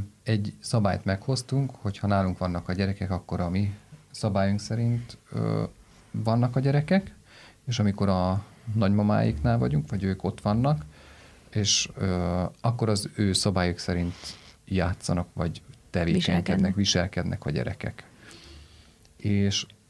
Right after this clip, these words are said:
Speaker 1: nagyon sokszor van az, hogy én beleszólok az anyósomék,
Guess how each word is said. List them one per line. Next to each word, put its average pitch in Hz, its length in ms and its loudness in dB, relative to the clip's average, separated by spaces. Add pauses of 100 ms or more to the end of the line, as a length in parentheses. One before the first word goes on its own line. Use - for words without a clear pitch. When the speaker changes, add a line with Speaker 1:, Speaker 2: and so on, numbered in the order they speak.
Speaker 1:
nagyon 110 400 4
sokszor 98 400 0
van 95 140 2
az, 147 320 2
hogy 104 320 2 (880)
én 113 200 6
beleszólok 101 720 2 (240)
az 104 140 0
anyósomék, 95 680 2